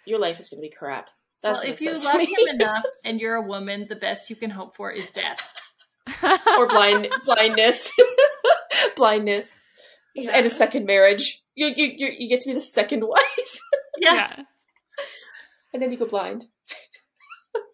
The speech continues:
Speaker 3: Rough life.
Speaker 1: And then you die.
Speaker 3: Yeah.
Speaker 2: Death,
Speaker 3: Life
Speaker 2: ultimately.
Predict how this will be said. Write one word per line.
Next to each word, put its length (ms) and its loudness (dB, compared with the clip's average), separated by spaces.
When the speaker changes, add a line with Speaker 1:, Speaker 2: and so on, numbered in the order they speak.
Speaker 3:
Rough 240 -16
life. 180 -8
Speaker 1:
And 100 2
then 100 4
you 80 -2
die. 280 -4
Speaker 3:
Yeah. 220 -6
Speaker 2:
Death, 260 0
Speaker 3:
Life 160 -4
Speaker 2:
ultimately. 800 -4